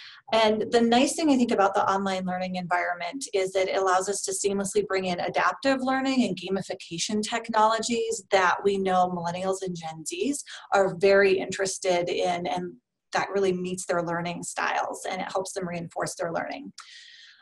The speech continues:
I think one of the big differences, though, is in those weekly discussions. They actually can be a lot of times more thoughtful than in a face-to-face classroom. And I think about when I was in college,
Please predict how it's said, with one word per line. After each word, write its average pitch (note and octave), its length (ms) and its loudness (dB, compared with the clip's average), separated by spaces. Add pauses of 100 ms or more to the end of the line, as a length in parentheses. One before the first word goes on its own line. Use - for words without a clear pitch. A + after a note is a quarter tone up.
(220)
I A#3+ 80 6
think D4+ 300 4
one D#4 180 4
of D4+ 80 6
the G#3 220 2
big F#3+ 300 4
differences, G#3+ 680 0
though, B3+ 320 6
is G3+ 260 4
in G3 160 4
those F#3 220 -2
weekly F3+ 320 0
discussions. G#3 1000 -2 (800)
They B3+ 340 6
actually B3+ 800 2
can A3 140 -6
be G#3+ 140 4
a G3+ 80 8
lot F#3+ 160 6
of G3 80 6
times F#3+ 320 -4
more F3 360 0 (160)
thoughtful D4+ 760 4 (120)
than G#3+ 200 2
in G#3 140 2
a F#3+ 60 4
face-to-face F3 760 -4
classroom. F3 800 -6
And G3 100 0
I G3 100 -2
think B3+ 200 4
about G#3 280 6
when F#3+ 140 4
I F3+ 140 0
was F3+ 160 -4
in F3 80 -10
college, F3 580 -2